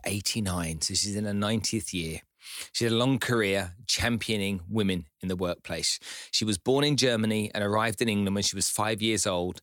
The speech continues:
as an unaccompanied child refugee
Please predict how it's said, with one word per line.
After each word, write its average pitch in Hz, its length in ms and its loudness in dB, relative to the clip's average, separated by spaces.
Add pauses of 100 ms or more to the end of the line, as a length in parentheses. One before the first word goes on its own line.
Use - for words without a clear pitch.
(220)
as 92 140 0
an 101 80 2
unaccompanied 110 580 0
child 95 400 0
refugee 92 800 0